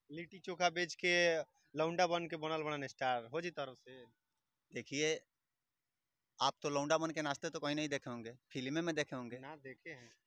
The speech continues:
Speaker 2: देखिए, हम यहाँ तक जानते हैं कि ऐसा बात नहीं है। ये जानते हैं कि वो रहते थे मदारपुर में, एक ऑर्केस्ट्रा था मदारपुर बाजार पे, उसमें वो रह के अपना गाना का मार्केटिंग करते थे, सुबोध अकेला जी और वो। और अभी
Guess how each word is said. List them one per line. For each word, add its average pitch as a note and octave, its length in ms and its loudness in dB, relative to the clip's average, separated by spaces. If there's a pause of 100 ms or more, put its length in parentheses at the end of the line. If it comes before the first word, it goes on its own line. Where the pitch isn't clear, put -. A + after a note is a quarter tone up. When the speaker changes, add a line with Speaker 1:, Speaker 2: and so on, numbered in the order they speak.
(180)
Speaker 2:
देखिए, E3+ 260 0
हम F3+ 460 4 (260)
यहाँ D#3+ 300 6
तक F#3+ 120 0
जानते D#3+ 340 4
हैं F#3+ 160 4
कि F3+ 120 -2
ऐसा E3+ 240 4
बात E3+ 180 4
नहीं E3+ 160 2
है। A#2 260 0 (500)
ये A3+ 160 8
जानते A3+ 340 8
हैं A3 180 8
कि - 120 -4
वो G3 120 6
रहते F3+ 280 6
थे F#3 120 -2
मदारपुर D#3 520 4
में, D#3 240 0
एक C3 640 -4 (320)
ऑर्केस्ट्रा C3 440 -2
था C#3+ 260 -8 (640)
मदारपुर C3 800 0
बाजार B2 280 2
पे, D3+ 240 -10 (240)
उसमें G3 280 -4
वो G3+ 140 0
रह F#3+ 140 2
के - 120 -4
अपना F3 200 0
गाना D#3 240 4
का D3 80 2
मार्केटिंग A#2+ 460 -6
करते G2+ 200 -12
थे, - 140 -20
सुबोध C#3 340 -4
अकेला C3 340 0
जी B2+ 160 -6
और A#2+ 180 -2
वो। C3 200 -12 (460)
और C3 360 0 (260)
अभी C#3+ 220 -2